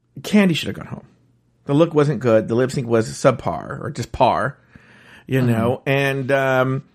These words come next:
Speaker 1: in another season, they would have let her go home.
Speaker 2: She would have been the Darien.
Speaker 1: She would have been the Darien Lake or the, um, who is, um, that happened in season eight too. I thought, wasn't there someone in season eight that didn't make it into the video as well?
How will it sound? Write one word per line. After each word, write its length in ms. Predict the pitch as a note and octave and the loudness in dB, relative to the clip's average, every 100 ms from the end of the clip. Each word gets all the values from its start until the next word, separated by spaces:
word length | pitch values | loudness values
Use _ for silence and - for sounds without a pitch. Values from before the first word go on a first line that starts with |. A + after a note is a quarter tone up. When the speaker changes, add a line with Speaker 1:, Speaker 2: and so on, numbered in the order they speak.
| _ _ _ _ | _ _ _ _
Speaker 1:
in 140 | D#3 | 0
another 400 | D3 C#3+ D3+ F3 | 2 2 2 2
season, 720 | D3+ - B2 A#2 B2 C3 D#3+ E3+ _ _ - | 0 -2 -2 -2 0 0 0 -6 _ _ 0
they 120 | B2 | 0
would 200 | A2 A#2 | 2 0
have 140 | A#2+ | 2
let 120 | A#2+ A#2+ | 2 2
her 80 | |
go 180 | A#2+ B2 | 2 0
home. 380 | C3 F#3 F3 - _ _ _ _ _ _ _ | 2 0 0 -8 _ _ _ _ _ _ _
Speaker 2:
She 220 | - B2+ | -2 0
would 100 | B2+ | 2
have 60 | A#2 | 2
been 120 | A#2+ | 2
the 80 | A#2 | 2
Darien. 540 | A#2+ A2+ G#2 F2 E2+ - _ - | 4 4 4 2 -4 -12 _ -12
Speaker 1:
She 220 | - D3+ | -2 0
would 180 | D#3 E3 | 2 0
have 120 | C#3+ | 0
been 160 | D3+ | 0
the 80 | C3+ | 0
Darien 500 | A#2+ A#2+ A2+ A2+ A2 | 0 0 2 0 0
Lake 220 | A2 A2+ | -2 -2
or 160 | C#3 D3+ | 0 0
the, 340 | C#3 D3 C#3+ D3 | 0 -2 0 0
um, 640 | C#3 C3+ C3 B2+ B2+ C3 - _ - | 2 2 0 -2 -4 -6 -12 _ -8
who 440 | F3 G3+ G#3 F3 | -4 -2 -2 -2
is, 440 | E3+ E3 D#3+ D#3 E3 | -2 0 0 -2 -2
um, 480 | D#3 D3 D3 D3 D3 _ _ _ _ _ _ _ _ | -2 0 -2 -4 -8 _ _ _ _ _ _ _ _
that 100 | D3+ | -6
happened 280 | F3+ G#3+ G#3+ | -4 0 0
in 40 | |
season 300 | F3 F#3+ E3+ - | 0 -2 -2 -2
eight 300 | E3 - - | -4 -4 -8
too. 240 | - E3+ | -2 0
I 40 | - | 0
thought, 160 | C3+ | 0
wasn't 180 | D3+ F3 | 0 0
there 100 | E3+ | 0
someone 220 | F3 E3+ | 0 0
in 60 | D3+ | 0
season 280 | D3+ D3 D3 | -2 -2 0
eight 180 | C3+ B2 | -2 -2
that 60 | |
didn't 200 | A#2+ B2+ | -4 -4
make 160 | C3 B2 | -4 -4
it 60 | C3 | -2
into 120 | C3+ | -2
the 100 | A#2 | 0
video 300 | B2 C3 B2+ | 0 2 0
as 120 | C3 | 0
well? 400 | B2+ B2 C#3 | -2 0 -2